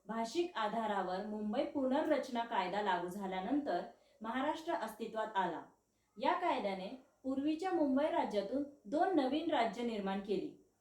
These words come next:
मराठी भाषिक लोकांसाठी महाराष्ट्र आणि गुजरात मातृभाषा असलेल्या लोकांसाठी गुजरात. हा दिवस मराठी माणसाचा आणि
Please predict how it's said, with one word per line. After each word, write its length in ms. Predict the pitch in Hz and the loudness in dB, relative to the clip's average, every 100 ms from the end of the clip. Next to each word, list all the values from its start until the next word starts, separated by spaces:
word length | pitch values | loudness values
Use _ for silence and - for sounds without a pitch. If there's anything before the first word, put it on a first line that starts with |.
| _ | _
मराठी 440 | 190 202 214 226 294 | -8 -4 -2 -2 0
भाषिक 420 | 294 269 311 302 | 0 0 -2 0
लोकांसाठी 600 | 294 285 269 262 277 320 | 0 0 -2 -4 -4 0
महाराष्ट्र 680 | 302 254 180 180 190 - 302 - - - _ | 0 0 -2 -2 -4 -2 0 0 -6 -20 _
आणि 200 | 240 294 | -2 -2
गुजरात 500 | - 302 285 294 294 | 2 0 4 2 2
मातृभाषा 640 | 254 233 233 233 226 220 | 0 0 0 0 0 -2
असलेल्या 560 | 220 220 208 208 196 196 | -4 -4 -6 -4 -2 0
लोकांसाठी 800 | 196 190 190 190 190 190 339 494 294 | -2 -2 -4 -4 -6 -4 -4 -2 2
गुजरात. 380 | 285 233 170 - - _ _ _ _ _ _ | 2 2 -4 -6 -14 _ _ _ _ _ _
हा 160 | 277 349 | 2 2
दिवस 480 | 320 220 196 - - _ | 2 0 0 -2 -10 _
मराठी 400 | 226 247 277 370 | -2 0 0 0
माणसाचा 600 | 381 240 214 233 247 185 | -2 -2 -4 -6 -4 -2
आणि 640 | 175 - - 277 339 240 | -4 -6 -4 -2 0 -2